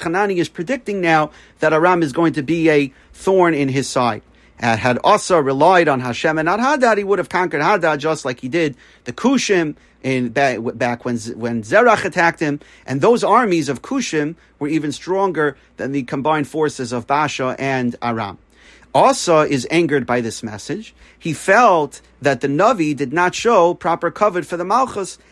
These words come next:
as did other Nevi'im. That's the Pshat in the Ralbag. And so the Gra says that, that Asa suspected that Hanani said these words on his own, not as a Nevuah,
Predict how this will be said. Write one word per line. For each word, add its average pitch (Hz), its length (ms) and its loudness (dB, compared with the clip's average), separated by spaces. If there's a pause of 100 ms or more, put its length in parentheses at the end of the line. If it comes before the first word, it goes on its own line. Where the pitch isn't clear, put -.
(120)
as 180 180 2
did 196 140 0
other 220 240 6
Nevi'im. 170 360 -2
That's 156 220 -4
the 147 80 -10
Pshat 170 300 -2
in 170 80 -4
the 170 80 -4
Ralbag. 175 520 0 (300)
And 151 160 -4
so 156 160 0
the 143 220 -2
Gra 135 420 0
says 175 720 -2 (240)
that, 143 460 0 (600)
that 131 260 0
Asa 196 320 4
suspected 165 680 -2
that 151 140 -2
Hanani 165 560 0
said 180 280 -2
these 156 180 -4
words 147 260 0
on 139 120 -2
his 123 120 -4
own, 147 240 0
not 156 220 0
as 143 220 -4
a - 20 -4
Nevuah, 127 480 -2